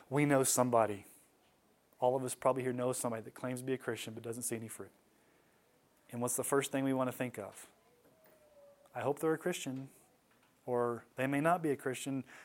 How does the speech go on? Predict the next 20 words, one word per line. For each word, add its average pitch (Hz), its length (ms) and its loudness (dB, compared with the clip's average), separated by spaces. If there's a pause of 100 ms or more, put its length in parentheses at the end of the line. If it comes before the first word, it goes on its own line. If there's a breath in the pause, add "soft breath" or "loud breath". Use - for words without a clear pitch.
(180 soft breath)
And 127 100 -4
so 139 240 8
there's 135 200 6
that 131 160 6
whole 147 520 8 (300)
internal 139 400 2
struggle 147 400 4
of 120 80 0
what 135 100 6
do 135 60 0
you 135 100 0
do 135 220 4
when 120 160 0
you 110 80 -6
see 147 300 0
that? 104 280 -6 (720)
Okay? 165 220 -4 (680)
Any 185 80 8
other 202 140 10
questions? - 680 4